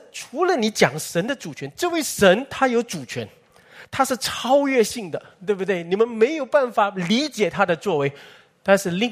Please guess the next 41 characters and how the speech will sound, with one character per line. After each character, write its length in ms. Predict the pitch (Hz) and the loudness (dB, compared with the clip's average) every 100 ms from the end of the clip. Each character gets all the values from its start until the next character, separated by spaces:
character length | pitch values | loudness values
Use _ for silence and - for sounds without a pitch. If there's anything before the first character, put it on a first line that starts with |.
| 233 | 2
外 140 | 196 | 2
一 80 | 185 | 2
个 100 | 185 | -4
是 100 | 180 | -6
什 160 | 151 | -8
么？ 140 | 127 127 | -8 -8
这 140 | - | -6
个 100 | 196 | -4
神 320 | 180 - 165 | -4 0 0
也 180 | 180 151 | 2 0
是 240 | 151 226 262 _ _ _ _ _ _ _ _ _ _ - | 2 -2 -2 _ _ _ _ _ _ _ _ _ _ 0
临 460 | 120 120 131 147 | 4 4 2 -2
在 260 | 151 147 117 | -2 -2 -2
性 240 | - 110 | -8 -14
的， 80 | 107 - _ _ _ _ _ _ | -16 -20 _ _ _ _ _ _
他 160 | - 202 | -8 -6
是 100 | 220 | -6
靠 560 | - - - 302 294 | -10 -10 0 2 2
近 420 | 247 - 285 233 | -2 -4 -4 -2
人 220 | 143 127 135 | 0 0 -2
的， 100 | - - _ - _ _ _ _ _ _ - | -8 -12 _ -20 _ _ _ _ _ _ -4
他 200 | - 269 | 0 0
是 220 | 277 233 - | 0 -4 -6
靠 460 | - - 311 302 | -8 2 4 4
近 360 | - 302 262 165 | 0 -4 -4 -6
敬 260 | - 277 233 | -2 0 4
畏 120 | 202 | 2
他 200 | 151 156 | 2 -2
的 140 | 151 127 | -2 -2
人， 140 | 107 - - _ _ _ _ _ _ _ _ _ _ - | -4 -12 -20 _ _ _ _ _ _ _ _ _ _ -10
靠 420 | - - 302 269 | 0 4 6 4
近 260 | - 262 | -4 -8
虚 340 | 214 - - 269 | -6 -6 -4 -4
心 280 | - 254 226 | -4 -4 -2
的 80 | |
人。 180 | 139 127 | -2 0
各 80 | 220 | 2
位 100 | 240 | 4
有 160 | 196 175 | 4 2
没 120 | 156 | 2
有？ 180 | 165 | 0